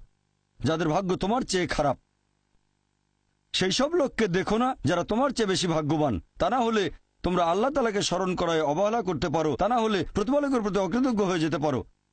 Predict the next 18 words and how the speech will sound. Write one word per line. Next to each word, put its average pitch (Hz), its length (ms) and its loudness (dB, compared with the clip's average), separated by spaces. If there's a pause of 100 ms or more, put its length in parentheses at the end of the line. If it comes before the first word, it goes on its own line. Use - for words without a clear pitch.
(120)
তাহলে 135 200 0
নবী 143 180 2
বলেছেন, 165 360 0
"তাদেরকে 190 360 -2
দেখো 196 260 0 (300)
যাদের 196 260 0
ভাগ্য 233 220 0
খারাপ।" 277 260 0 (800)
তখন 175 180 0
আপনি 311 180 0
বলছেন, 214 340 0
"আচ্ছা, 143 460 -2 (800)
এই 156 140 2
লোকটার 233 340 -2
তো 226 160 -2
কোনো 185 200 0
গাড়ি 165 220 0
নেই, 175 220 2